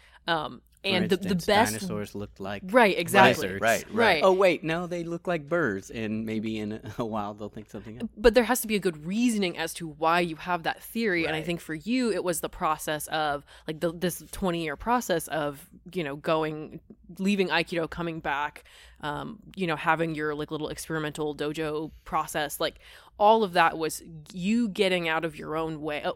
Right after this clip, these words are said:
Speaker 1: or
Speaker 3: That's right.
Speaker 1: out of the way of Aikido so that you could let it speak for itself as much as possible because
Speaker 3: That's
Speaker 1: you're always
Speaker 3: right.
Speaker 1: gonna have bias.
Speaker 3: That's right. And that's why I said by, you know, like, at a certain point I had to realize, like, okay, now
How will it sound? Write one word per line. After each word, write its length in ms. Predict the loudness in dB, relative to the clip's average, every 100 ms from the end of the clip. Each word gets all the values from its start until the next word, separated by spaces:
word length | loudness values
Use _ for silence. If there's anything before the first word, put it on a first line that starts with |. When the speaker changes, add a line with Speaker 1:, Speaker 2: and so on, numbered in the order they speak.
| -2
Speaker 1:
or 100 | 2
Speaker 3:
That's 280 | 2 2 0
right. 100 | 2
Speaker 1:
out 160 | 4
of 100 | 4
the 80 | 2
way 200 | 2 4
of 120 | 2
Aikido 600 | 2 2 2 -4 -4 -6 -6
so 160 | -4 0
that 140 | 0
you 200 | 0 -2
could 220 | 0 -2
let 200 | 2 2
it 160 | 2 -4
speak 360 | -10 -6 -8 -4
for 140 | -4
itself 320 | -2 0 0 0
as 160 | 0
much 220 | 2 0
as 100 | -2
possible 400 | -4 -6 -6 -6
because 200 | -6 -4
Speaker 3:
That's 60 | -2
Speaker 1:
you're 60 | 0
always 120 | 0
Speaker 3:
right. 40 | 0
Speaker 1:
gonna 60 |
have 180 | -2 -4
bias. 340 | -4 -2 -2 -4
Speaker 3:
That's 180 | -8
right. 100 | -8 -8 -2 2
And 120 | 4
that's 140 | 4
why 100 | 4
I 60 | 4
said 320 | 2 2 4
by, 80 | 4
you 180 | 4 2
know, 120 | 0
like, 200 | -2 -2
at 60 | -4
a 40 |
certain 240 | -4 -6 -4
point 200 | -2 -2
I 20 |
had 120 | -2
to 60 | -4
realize, 420 | -4 0 0 0
like, 200 | -4 -2
okay, 480 | -2 0 0 0 -2 -12 -14
now 560 | -4 0 0 0 -2 -4